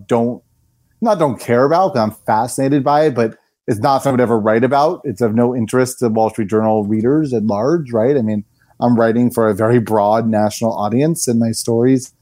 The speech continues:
have to reflect that. You're writing for a very sort of smaller, self-selected group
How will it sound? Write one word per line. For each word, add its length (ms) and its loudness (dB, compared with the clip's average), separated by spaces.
have 240 -2
to 80 0
reflect 460 -2
that. 280 0
You're 340 4
writing 440 2
for 240 2
a 60 2
very 360 2
sort 200 0
of 80 -2
smaller, 500 0
self-selected 840 -2
group 400 0